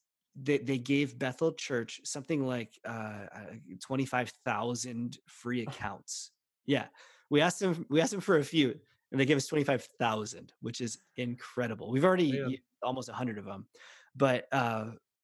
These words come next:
Speaker 1: what, so the Dwell app, have you ever used the Dwell app?
Speaker 2: I haven't. No, I've never heard of it.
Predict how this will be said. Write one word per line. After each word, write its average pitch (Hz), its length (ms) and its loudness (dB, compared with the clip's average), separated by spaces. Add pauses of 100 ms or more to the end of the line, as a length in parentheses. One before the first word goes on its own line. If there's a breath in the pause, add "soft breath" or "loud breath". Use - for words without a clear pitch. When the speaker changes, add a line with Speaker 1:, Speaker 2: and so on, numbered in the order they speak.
(280)
Speaker 1:
what, 135 340 0 (120)
so 165 220 -2
the 139 120 2
Dwell 156 280 2
app, 95 200 -8
have 127 100 -2
you 170 100 2
ever 170 60 0
used 160 220 0
the 156 60 -2
Dwell 156 240 0
app? 190 160 -2 (280)
Speaker 2:
I 147 160 8
haven't. 139 540 4
No, 139 180 6
I've 131 120 4
never 139 200 4
heard 147 100 2
of 131 100 2
it. - 180 -4